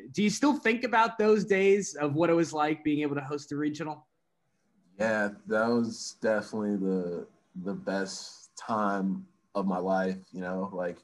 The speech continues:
Speaker 2: that team was really something special. Like, we were all super close. I've never been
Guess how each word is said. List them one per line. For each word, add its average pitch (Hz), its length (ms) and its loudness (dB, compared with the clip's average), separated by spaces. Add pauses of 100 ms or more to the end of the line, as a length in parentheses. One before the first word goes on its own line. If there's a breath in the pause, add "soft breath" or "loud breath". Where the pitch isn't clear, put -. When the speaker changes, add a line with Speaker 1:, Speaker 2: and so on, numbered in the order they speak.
(640)
Speaker 2:
that 123 240 4
team 139 440 2
was 113 400 -2
really 127 320 4
something 120 360 -2
special. 113 520 -2
Like, 95 240 -2
we 113 120 -6
were 113 240 0
all 101 600 4 (2250)
super 117 480 -4
close. 107 480 0
I've 107 120 -2
never 110 260 2
been 101 500 -2